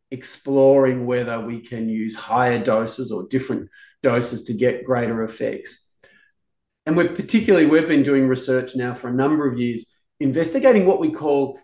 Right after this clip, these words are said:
accelerated T M S. So the idea here is, is if we, can we give you a bigger dose, but for fewer days, to try to make it more convenient for you so you don't have to come in as many times. And,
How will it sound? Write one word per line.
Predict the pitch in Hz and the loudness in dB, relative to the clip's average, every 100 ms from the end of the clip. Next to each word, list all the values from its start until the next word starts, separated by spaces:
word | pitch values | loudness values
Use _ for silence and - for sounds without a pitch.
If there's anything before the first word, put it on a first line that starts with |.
| - | -18
accelerated | 131 - 165 156 147 120 107 104 | -14 -6 -2 0 0 0 -4 -8
T | - 113 | -10 -8
M | 107 107 | -8 -12
S. | - - _ _ _ | -16 -20 _ _ _
So | - 160 | -6 2
the | 156 | 6
idea | 185 196 165 151 | 6 6 4 2
here | 127 160 185 139 | 0 0 0 0
is, | 113 110 - _ _ _ _ | -4 -8 -16 _ _ _ _
is | 151 135 | -6 -4
if | 156 | -4
we, | 156 - | -6 -10
can | - 185 | -4 2
we | 196 - | 2 2
give | 165 143 | -4 -4
you | 160 135 | 0 0
a | 120 - | -2 -6
bigger | 151 151 | -2 -2
dose, | 143 139 139 139 - _ _ _ _ _ - | 0 0 0 -4 -18 _ _ _ _ _ -6
but | 143 - | -6 -6
for | - 131 | -8 -8
fewer | - - 165 143 110 | -10 -12 -6 -4 -4
days, | 131 139 143 104 110 - | -4 -2 -2 -4 -8 -16
to | |
try | - 147 135 | -12 -6 -4
to | 127 113 - _ _ _ | -4 -6 -16 _ _ _
make | 131 135 139 | -4 -2 -2
it | 156 135 | -2 -4
more | 123 | -4
convenient | - 110 160 190 185 180 | -6 -4 0 2 2 -2
for | 196 202 | -4 -4
you | 247 | -4
so | 220 123 | -8 -10
you | 127 | -8
don't | 123 | -8
have | 113 | -12
to | 113 | -16
come | - 123 | -8 -2
in | 127 139 135 - _ - | 0 0 -2 -12 _ -6
as | 120 | 0
many | 131 113 | 2 0
times. | 110 131 147 196 269 - - _ _ _ _ _ 156 | -4 0 2 2 -2 -6 -14 _ _ _ _ _ -2
And, | 160 156 | 0 0